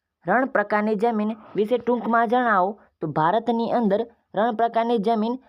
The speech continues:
રાજસ્થાન, હરિયાણા અને દક્ષિણ પંજાબના શુષ્ક ક્ષેત્રોની અંદર આવેલી છે. ગુજરાતમાં કચ્છ અને સૌરાષ્ટ્રના કેટલાક વિસ્તારોની અંદર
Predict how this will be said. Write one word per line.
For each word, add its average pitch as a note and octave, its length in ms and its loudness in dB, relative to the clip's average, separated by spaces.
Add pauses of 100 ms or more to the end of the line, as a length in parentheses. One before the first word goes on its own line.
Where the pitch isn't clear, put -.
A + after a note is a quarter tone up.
(160)
રાજસ્થાન, A3+ 680 0 (220)
હરિયાણા G#3+ 720 0
અને G#3+ 160 0
દક્ષિણ G#3+ 360 -2
પંજાબના A3 460 2
શુષ્ક B3 260 -4
ક્ષેત્રોની A3+ 520 0
અંદર A#3+ 200 0
આવેલી B3 360 0
છે. - 260 -6 (400)
ગુજરાતમાં G#3 460 0
કચ્છ A#3 300 -4 (220)
અને G#3+ 160 -2
સૌરાષ્ટ્રના A3+ 520 0
કેટલાક A#3 380 -2
વિસ્તારોની B3 500 0
અંદર A3+ 260 0